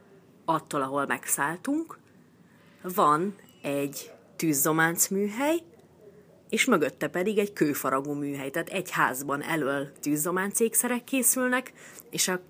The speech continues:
a ház végében pedig van egy kőfaragó műhely. Ugyanis két iparművészről beszélünk, remélem helyes ez a szó. Ö, az egyikük Tőzsér Anna, aki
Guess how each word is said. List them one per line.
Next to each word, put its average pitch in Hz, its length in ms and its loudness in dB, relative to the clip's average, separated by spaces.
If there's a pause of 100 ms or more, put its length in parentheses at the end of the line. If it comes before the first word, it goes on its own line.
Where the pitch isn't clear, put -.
a 165 80 -4
ház 151 320 4
végében 214 540 0
pedig 190 300 -2
van 160 140 -2
egy 156 200 -4
kőfaragó 139 640 0
műhely. 135 560 -4 (580)
Ugyanis 170 640 2 (920)
két 160 300 2
iparművészről 147 840 0
beszélünk, 185 720 0 (100)
remélem 147 400 2
helyes 147 340 -4
ez 143 140 -4
a 151 80 -4
szó. 180 300 0 (640)
Ö, 165 380 0 (100)
az - 100 -4
egyikük 170 420 -2
Tőzsér 143 400 -2
Anna, 143 380 -2 (640)
aki 151 640 -6